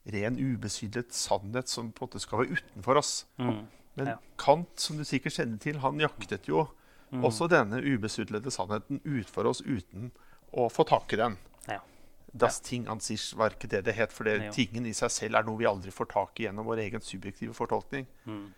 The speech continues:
Speaker 2: ja. Og jeg, jeg føler det veldig som et tap, nærmest. <laughs> Eller som at sånn her, sånn som Emily Dickens har et, eh, et dikt som heter Funeral in My Brain, som kan tolkes litt som at en tap av kunnskap, da, når man skjønner at veldig mye er fortolkning, og veldig mye er,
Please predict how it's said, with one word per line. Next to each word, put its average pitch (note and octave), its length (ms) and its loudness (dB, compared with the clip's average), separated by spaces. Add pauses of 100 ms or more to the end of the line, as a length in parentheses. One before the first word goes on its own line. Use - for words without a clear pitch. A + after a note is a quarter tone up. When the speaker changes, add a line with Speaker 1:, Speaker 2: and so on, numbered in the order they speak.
(140)
Speaker 2:
ja. G#2+ 120 -6 (800)
Og - 20 -20
jeg, A2+ 180 2 (100)
jeg A2+ 220 4
føler C#3+ 240 0
det A2 160 2
veldig G2+ 220 -2
som G#2+ 120 -8
et G#2 60 -10
tap, - 480 -2
nærmest. B2+ 560 0
<laughs> - 40 -14
Eller D3 380 0
som B2+ 160 -2
at A2+ 120 -2
sånn A#2 120 4 (160)
her, G#2 160 2 (220)
sånn - 160 -12
som A2+ 140 2
Emily G#2 260 0
Dickens - 400 -8
har G#2+ 140 0
et, - 260 -8
eh, G#2+ 260 0 (160)
et G#2+ 100 -12
dikt - 340 -12
som A2+ 160 -6
heter G#2 420 -6
Funeral G2+ 480 -4
in G2+ 100 -6
My G#2 120 -4
Brain, G#2+ 360 0 (460)
som A2+ 160 -8
kan A2+ 140 -4
tolkes G#2+ 480 -8
litt F#2+ 180 -12
som G#2 220 -6
at G2+ 100 -6 (300)
en A#2 220 -8
tap - 300 -2
av A#2 80 -4
kunnskap, A#2+ 460 0
da, B2 120 -2 (220)
når A#2+ 60 -4
man G#2+ 120 -6
skjønner G2 440 -6
at - 120 -10
veldig G#2 360 -2
mye G2+ 200 -6
er F#2 40 -12
fortolkning, A#2 580 -8
og A2+ 60 -8
veldig G#2+ 240 -6
mye G2+ 220 -8
er, G2 160 0